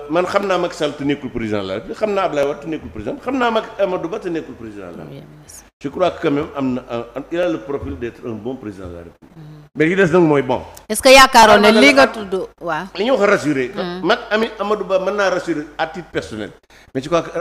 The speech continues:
Speaker 1: assurance bi gën du boobu. Tey boo xoolee Abdoulaye Wade deux mille,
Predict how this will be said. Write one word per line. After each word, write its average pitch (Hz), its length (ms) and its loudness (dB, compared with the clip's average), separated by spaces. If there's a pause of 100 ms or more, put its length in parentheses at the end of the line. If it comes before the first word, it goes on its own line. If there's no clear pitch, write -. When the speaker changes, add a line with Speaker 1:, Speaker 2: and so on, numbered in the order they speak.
Speaker 1:
assurance 190 380 0
bi 170 120 -4
gën 175 160 2
du 135 120 -4
boobu. 107 300 -8 (880)
Tey 214 140 6
boo 233 200 4
xoolee 226 160 6
Abdoulaye 180 260 2
Wade 156 260 -2
deux 165 140 6
mille, 131 220 0